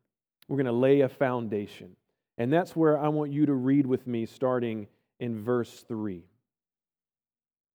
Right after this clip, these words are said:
Do you not know that all of us who have been baptized into Christ Jesus were baptized into his death?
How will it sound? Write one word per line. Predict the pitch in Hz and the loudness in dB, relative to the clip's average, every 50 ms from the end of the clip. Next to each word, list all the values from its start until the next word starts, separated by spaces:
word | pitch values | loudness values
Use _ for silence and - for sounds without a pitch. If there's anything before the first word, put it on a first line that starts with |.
| _ _ _ _ _ _ _ _ _ _ _ _ _ _ _ _ _ _ 143 | _ _ _ _ _ _ _ _ _ _ _ _ _ _ _ _ _ _ 2
Do | 170 | 4
you | 208 277 | 4 4
not | 277 262 254 240 196 175 | 6 4 4 2 2 4
know | 175 175 170 180 185 190 170 | 6 8 8 10 10 10 10
that | 165 170 - - | 10 8 6 6
all | 165 170 202 220 214 | 6 8 8 10 10
of | 214 180 143 139 | 8 8 6 4
us | 147 139 127 - - | 2 2 2 2 2
who | 160 156 | 4 4
have | 151 143 127 | 6 6 4
been | 143 139 139 | 2 2 4
baptized | 127 113 143 156 170 175 151 - 185 180 175 170 170 160 139 - | 4 4 4 6 4 2 2 2 2 2 4 4 2 2 0 0
into | 151 143 | 0 0
Christ | 139 - - 151 151 156 151 143 - - | -2 -2 0 2 2 4 2 2 -2 -4
Jesus | - 143 147 139 123 127 117 - | -2 -2 0 0 0 -2 -2 0
were | 131 135 123 | 0 0 2
baptized | 120 123 147 151 160 160 151 - 165 156 147 147 147 143 131 147 | 4 6 6 6 6 4 2 2 2 2 4 4 2 2 0 -2
into | 151 - 165 165 180 165 - 160 | -4 0 0 0 2 2 2 2
his | 143 147 143 127 120 | 2 2 0 0 -2
death? | 117 123 127 120 107 98 - - - - | 0 2 2 2 2 0 -4 -12 -20 -20